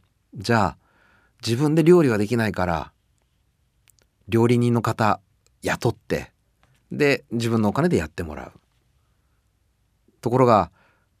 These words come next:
悲しい話ですけれども、お店が繁盛すると、その料理人に引き抜きの手がかかるわけですよね。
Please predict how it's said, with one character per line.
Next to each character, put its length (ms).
悲 180
し 200
い 20
話 380
で 100
す 100
け 100
れ 60
ど 80
も、 320
お 80
店 280
が 100
繁 360
盛 200
す 160
る 140
と、 380
そ 160
の 120
料 320
理 120
人 180
に 60
引 160
き 100
抜 80
き 100
の 100
手 100
が 140
か 60
か 140
る 40
わ 60
け 80
で 40
す 40
よ 60
ね。 180